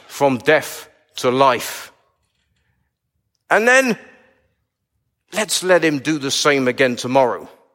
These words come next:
and the day after, and the day after that. There's a day coming soon when we will see him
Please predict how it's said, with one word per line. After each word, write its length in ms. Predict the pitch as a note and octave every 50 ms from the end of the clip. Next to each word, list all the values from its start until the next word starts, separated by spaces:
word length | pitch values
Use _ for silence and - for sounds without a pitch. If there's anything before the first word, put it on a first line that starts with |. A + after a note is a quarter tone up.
| _ _ _ _ _ _ _ _ -
and 200 | D#3 E3 F3+ F3+
the 80 | F#3+
day 220 | D3+ G3 F#3 F3+ E3+
after, 420 | D3+ C#3 B2+ - - - A2+ F2 - _ _ _ _ _ _ _ - _ -
and 240 | - D#3 F3+ F#3+ F#3
the 60 | F#3
day 240 | C#3+ D3 E3+ D#3 D3
after 340 | C#3 C3 A#2+ - - C3 A2
that. 360 | G#2+ F#2+ - - - - - _ _ _ _ _ _ _ _ _ _ _ _ _ _ _ _ _ _ _ -
There's 200 | D3 D#3+ D3+ D3+
a 60 | E3
day 300 | C3+ E3 F#3 F#3+ F#3 F3+
coming 560 | - - - D3+ D#3+ C3+ C3+ A2 G#2 F#2 D#2+ - _
soon 640 | - - - - - D3 C3+ B2 A2+ G2 F2 F2+ _ _ _ _ _ _ _ _ _ _ _
when 340 | - A#2+ D3 D#3 D#3 D#3 D#3
we 160 | E3 F3 F#3
will 360 | F3+ D#3+ E3 A3 A#3 B3 A#3 F#3
see 320 | - - - C#3 B2 A2
him 300 | G2 A2+ G2+ F2+ E2 -